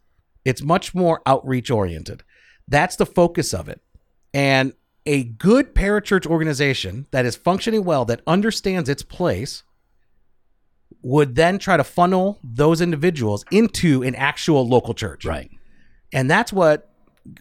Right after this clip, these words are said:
Speaker 1: I mean, I, I strive to do in my time, was I would include the churches in the organization, uh, in the events. I had leaders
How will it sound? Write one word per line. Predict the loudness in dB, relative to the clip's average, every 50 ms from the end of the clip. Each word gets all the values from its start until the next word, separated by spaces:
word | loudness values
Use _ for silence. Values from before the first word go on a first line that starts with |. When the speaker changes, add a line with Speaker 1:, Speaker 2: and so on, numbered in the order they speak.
| -20 -20 -20 -18 -6
Speaker 1:
I | -2 0 0
mean, | 0 0 0
I, | -2 -2 -4 -4 -2
I | -2 -2
strive | -2 -2 -2 0 2 2 2 2 0
to | -2 -4
do | -2 0 0 0 0
in | 0 -2 -2
my | -2 -2 -4
time, | -4 -6 -8 -8 -10 -12 -16 _ _ -20 _ _ _ _ _ _ _ _
was | 0 2 4 4 2 2 0 -4 -10 -8
I | -2 -2 0
would | 2 2 2 2 0 0
include | -2 -4 -4 -4 -8 -8 -2 0 2 4 6 6 4 4
the | 0 -4
churches | -2 0 0 0 0 -2 -6 -8 -8 -8 -10 -12 -16 -20 _ _ _ _ 0
in | 2 2 4
the | 4 4
organization, | 2 2 0 -2 -4 -4 -4 -4 -4 -6 -8 -8 -10 -10 -12 _ _ -20 _ _ _ -6
uh, | -4 -4 -4 -2
in | 0 0 2
the | 2 2
events. | 2 2 0 -2 -2 -4 -8 -14 -18 _ _ _ _ _ _ _ _ _
I | -4 -2 0
had | 0 -2 -2 -2
leaders | 0 2 2 2 2 0 -2 -4 -6 -8 -12